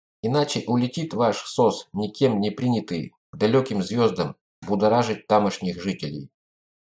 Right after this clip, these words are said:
Волне что, она и до туманности Андромеды доберется,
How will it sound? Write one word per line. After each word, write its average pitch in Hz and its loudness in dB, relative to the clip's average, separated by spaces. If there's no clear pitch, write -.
Волне 139 4
что, - 2
она 131 2
и 110 -4
до 101 2
туманности 123 2
Андромеды 110 2
доберется, 92 -2